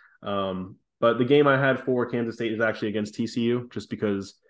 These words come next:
it feels like it'll be, like, a revenge game for T C U, and I could, can't see Kansas State still winning it and just kind of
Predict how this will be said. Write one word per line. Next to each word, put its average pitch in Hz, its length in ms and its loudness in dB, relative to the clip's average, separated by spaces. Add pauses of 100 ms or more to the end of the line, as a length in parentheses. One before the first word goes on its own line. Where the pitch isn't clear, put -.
(180)
it 113 120 -4
feels 120 180 4
like 117 180 2
it'll 113 120 2
be, 110 80 2
like, 104 140 2
a 110 40 0
revenge 101 360 -2
game 107 160 -4
for 101 80 -10
T 104 180 -8
C 104 140 -8
U, 101 180 0
and 98 80 0
I 101 40 -2
could, 98 140 -8 (200)
can't 104 260 -6
see 107 140 -4
Kansas 98 320 -6
State 98 360 -8
still 95 220 -6
winning 95 240 -4
it 101 160 -4
and 98 100 -6
just 92 200 -10
kind 92 160 -8
of 90 200 -12